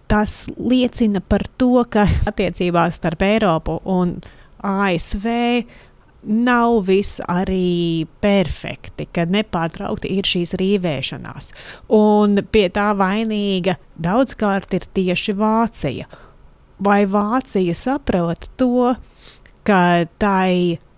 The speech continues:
prestižs gan Eiropā, gan A S V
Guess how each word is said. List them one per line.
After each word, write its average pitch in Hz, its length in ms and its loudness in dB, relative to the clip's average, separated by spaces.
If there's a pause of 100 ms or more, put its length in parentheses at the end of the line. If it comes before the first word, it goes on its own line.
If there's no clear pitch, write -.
(140)
prestižs - 640 -2
gan 160 360 0
Eiropā, 185 840 2 (420)
gan 185 320 0
A 180 240 0
S - 240 -6
V 226 300 0